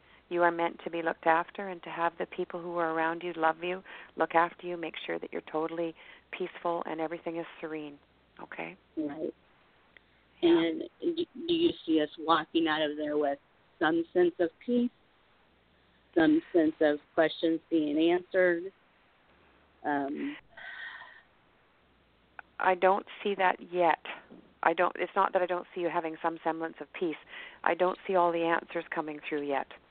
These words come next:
Speaker 1: But they
Speaker 2: Right.
Speaker 1: will. Just
Speaker 2: Right.
Speaker 1: give them some time and they will come through, okay?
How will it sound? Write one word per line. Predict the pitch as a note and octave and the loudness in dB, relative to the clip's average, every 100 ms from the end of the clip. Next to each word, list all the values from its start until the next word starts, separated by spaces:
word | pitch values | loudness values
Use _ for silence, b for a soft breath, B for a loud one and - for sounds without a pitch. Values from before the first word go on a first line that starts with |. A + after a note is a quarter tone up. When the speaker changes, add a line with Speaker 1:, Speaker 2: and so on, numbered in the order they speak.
| _ _ _ _ _ | _ _ _ _ _
Speaker 1:
But | - E4+ | 0 2
they | E3 | 2
Speaker 2:
Right. | |
Speaker 1:
will. | D#3+ D3+ - _ _ _ _ _ _ _ _ b - | 2 0 -2 _ _ _ _ _ _ _ _ b -8
Just | D3+ | -4
Speaker 2:
Right. | D3 C#3+ | -2 -2
Speaker 1:
give | |
them | E3+ E3 | -4 -8
some | E3 | -12
time | - D#3+ D3+ | -4 -4 -4
and | D#3 | -6
they | D3+ | -6
will | D#3 D#3 | -4 -4
come | - C#3+ | -6 -10
through, | - D#3 | -8 -8
okay? | D#2 - D3 | -6 -6 -8